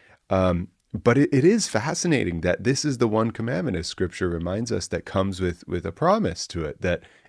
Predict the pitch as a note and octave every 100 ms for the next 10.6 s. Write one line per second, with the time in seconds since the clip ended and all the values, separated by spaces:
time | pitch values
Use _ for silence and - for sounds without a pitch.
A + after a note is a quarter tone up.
0 | _ C#3+ E3 - F3 - A2 A2 G#2+ G2+
1 | F#2+ G2+ G2 F#2+ F#2 F2+ F2+ A2 E3+ A#2
2 | D#2+ - _ _ G2+ G2 G#2+ G2+ G2 -
3 | G1+ - F#2+ - C3+ - G#2+ G#2+ D#3+ D3+
4 | - - F#2+ F2 - E2+ F2 E2+ - E2+
5 | D#2 E2+ - F2 E2+ E2+ E2+ E2 - E2+
6 | E2+ - D#2+ D#2+ _ _ _ _ - F#2
7 | F2 - - B2+ E3+ F#3+ D3+ - A#2+ G#2
8 | - - - G#2+ G2 F#2 F#2 D#2 F2+ E2+
9 | D#2+ D2+ E2+ D#2+ D#2 D#2 - E2 D#2+ E2+
10 | - G2+ F#2+ F#2+ F#2 F2